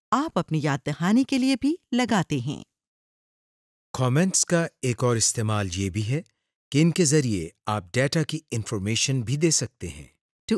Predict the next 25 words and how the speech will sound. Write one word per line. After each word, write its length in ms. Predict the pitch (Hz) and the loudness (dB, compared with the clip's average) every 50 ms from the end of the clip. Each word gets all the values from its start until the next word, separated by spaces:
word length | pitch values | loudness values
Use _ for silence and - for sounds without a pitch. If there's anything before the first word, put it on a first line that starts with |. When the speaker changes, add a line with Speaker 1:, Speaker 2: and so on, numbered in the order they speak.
| - - | 0 0
Speaker 1:
add 360 | 226 269 302 320 311 - - - - - | 2 2 2 2 0 -2 -6 -8 -4 -2
a 80 | 220 254 | -2 0
comment, 640 | - 254 226 220 196 - - 170 160 - - - _ _ _ _ _ _ _ _ _ 160 | 2 4 4 4 4 2 0 -4 -10 -14 -18 -20 _ _ _ _ _ _ _ _ _ 0
जिस 200 | 156 247 240 - | 2 2 2 2
सेल 280 | - - 277 339 381 | 0 0 -2 -2 0
के 140 | - - 175 | 0 0 -2
साथ 320 | - - 202 170 135 127 - _ _ _ _ _ _ _ - | 0 0 0 0 0 -2 -4 _ _ _ _ _ _ _ -2
कमेंट 360 | - 190 202 247 294 302 - | 2 4 6 6 4 2 0
का 160 | - - 170 - - | 0 -2 -2 -2 -2
इजाफा 340 | 165 - 170 143 - - 143 | -2 -2 0 -2 -2 -4 -6
करना 280 | - - 147 135 147 143 | -6 -4 -4 -2 -2 -2
हो, 300 | 139 135 175 233 320 - _ _ _ _ _ _ | -2 0 -2 -2 -2 -4 _ _ _ _ _ _
उसको 340 | - 320 - - - 175 170 220 | -2 -2 -2 0 0 0 0 0
सिलेक्ट 440 | - - 277 262 214 156 - - | -2 -2 0 0 0 -2 -4 -8
करें। 320 | - - 139 123 117 - - - _ _ _ _ _ _ _ _ _ _ _ _ 117 | -10 -8 -8 -8 -8 -10 -12 -16 _ _ _ _ _ _ _ _ _ _ _ _ 0
Speaker 2:
रिव्यू 420 | 120 131 127 110 123 151 185 196 | 2 2 2 4 4 4 4 4
टैब 320 | - - 180 175 170 143 - | 4 2 2 2 2 0 0
से 360 | - - 120 107 101 95 - _ _ _ 117 | 0 0 0 0 -2 -4 -8 _ _ _ -2
न्यू 220 | 117 135 151 156 | 2 4 4 4
कमेंट 480 | 143 - - 120 110 110 117 117 107 - | 2 0 0 0 0 0 0 0 -2 -4
की 140 | - - - | -8 -10 -8
कमांड 500 | - 107 98 104 110 120 120 117 110 - | -6 -4 -2 0 0 0 0 0 -2 -4
को 280 | - 104 98 101 107 107 | -4 -4 -4 -2 -2 -4
क्लिक 300 | - - 143 131 - _ - | -2 -2 -4 -4 -4 _ -8
करें। 320 | 101 80 76 67 - _ | -8 -8 -8 -12 -18 _